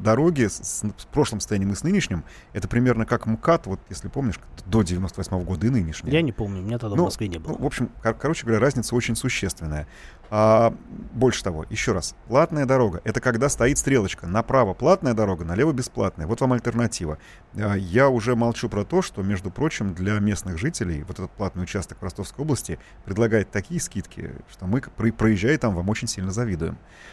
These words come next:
Speaker 1: А, поэтому, ну, чё ж плохого-то? Ну, а потом, что касается податей, ну, хорошо, если нужны для тех, кто платит, ну и прекрасно, остальные дороги вам разгрузят местные.
Speaker 2: А, ну, вот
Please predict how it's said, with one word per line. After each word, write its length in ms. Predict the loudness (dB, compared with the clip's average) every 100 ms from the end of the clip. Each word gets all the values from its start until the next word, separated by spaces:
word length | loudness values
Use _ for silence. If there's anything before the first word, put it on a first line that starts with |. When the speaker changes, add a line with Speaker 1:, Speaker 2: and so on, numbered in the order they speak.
| -20 -12
Speaker 1:
А, 220 | -8 -6
поэтому, 460 | -4 -6 0 0 2
ну, 140 | 0
чё 120 | -2 -4
ж 60 |
плохого-то? 540 | -2 0 0 0 -4 0
Ну, 140 | 2
а 60 | 2
потом, 220 | 0 0
что 140 | -2
касается 360 | -2 0 -2 -2
податей, 380 | 0 0 0 -2
ну, 180 | -2 -4 -16 -20 -4
хорошо, 340 | 0 2 2
если 280 | 4 2 2
нужны 340 | 2 2 2 2
для 140 | 2
тех, 160 | 0 -4
кто 200 | -6 -8 -12 -16 2
платит, 320 | 2 4 0
ну 100 | 0
и 80 | 0
прекрасно, 500 | -2 -2 2 2 2
остальные 360 | -2 0 0 4
дороги 220 | 2 4
вам 140 | 2
разгрузят 400 | 2 0 -4 -4
местные. 400 | -6 -8 -8 -12 -14 -20 -16 -14 -12 -16 -4
Speaker 2:
А, 360 | 2 4 4 2
ну, 380 | -2 -8 -6 -4
вот 180 | -4